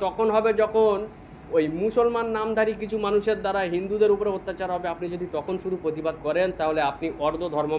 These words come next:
মাতাল। আমি একটা কথা বলে দিলাম আজকে, আপনারাও অর্ধ ধর্ম মাতাল। আজকে হরগোবিন্দ দাস, তার মৃত্যুটা যতটা দুঃখজনক,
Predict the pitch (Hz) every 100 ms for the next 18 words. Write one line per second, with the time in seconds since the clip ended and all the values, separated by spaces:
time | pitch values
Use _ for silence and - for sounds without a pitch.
0 | 151 147 156 143 147 143 - 151 151 143
1 | 143 147 147 139 - 131 110 - - -
2 | 135 131 156 185 180 160 160 180 156 156
3 | 160 151 127 117 101 82 - - - -
4 | - - - - - 151 - - - -
5 | - - - - - - - - - 139
6 | 165 135 160 165 175 175 180 175 180 185
7 | - - - - - - - 160 175 170
8 | 190 185 165 180 185 190 190 196 196 208